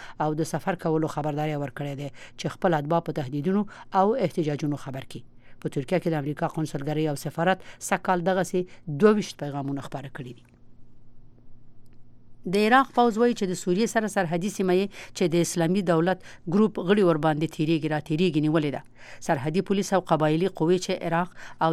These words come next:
د امریکا په مشرۍ د ائتلاف الوتکو یې ملاتړ کاوه، په عملیاتو کې برخه واخیسته چې سرحدي لاره ونیسي. دا خبر نن د شنبې په ورځ عراقي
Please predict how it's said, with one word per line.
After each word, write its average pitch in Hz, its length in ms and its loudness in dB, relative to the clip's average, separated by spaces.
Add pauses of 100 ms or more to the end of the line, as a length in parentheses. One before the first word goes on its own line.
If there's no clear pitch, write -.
د - 140 -4
امریکا 160 360 0
په 151 140 -4
مشرۍ 170 300 -2
د 160 120 -6
ائتلاف 156 440 -4
الوتکو 156 380 -2
یې 147 140 0
ملاتړ 156 400 2
کاوه، 220 240 8 (240)
په 185 120 6
عملیاتو 160 420 0
کې - 60 -4 (100)
برخه 180 260 2
واخیسته 170 380 -4
چې 175 60 -6 (100)
سرحدي 147 360 -4 (120)
لاره 143 240 -2
ونیسي. - 340 -8 (400)
دا 156 160 0
خبر 175 260 4 (240)
نن 190 220 6
د 175 100 0
شنبې 160 340 0
په 151 120 -2
ورځ 151 140 -2 (100)
عراقي 151 300 -4